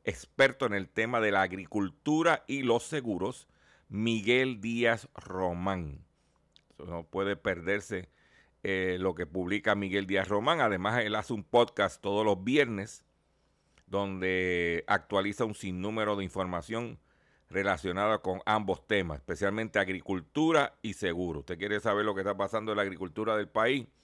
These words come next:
El único foro legítimo, genuino que hay, en, en mi opinión, en este, eh, eh, en Puerto Rico es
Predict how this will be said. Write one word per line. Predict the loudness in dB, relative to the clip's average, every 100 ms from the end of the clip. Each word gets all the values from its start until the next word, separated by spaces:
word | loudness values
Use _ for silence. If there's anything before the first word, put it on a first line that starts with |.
| _ _ _ _ _ _ _ _ -2
El | 2 2
único | 0 0 2 0
foro | 6 8 8 6 0 _ _ _ _ _ _ _
legítimo, | 0 2 2 -2 -4 -8 -6 -4
genuino | -2 -2 -2 -2 -2 -4 -8 _ _ _ _ _ _ _ _ _
que | -2 2
hay, | 4 4
en, | 2 0 -10 -6
en | -4 -2
mi | -4
opinión, | -4 -6 -2 -2 -2
en | -2 -4
este, | -4 -4
eh, | -4 -4 -10 -14 _ _ _ _ -4
eh, | -2 0
en | -2
Puerto | -2 -2 0
Rico | -2 -4 0 2
es | 2 0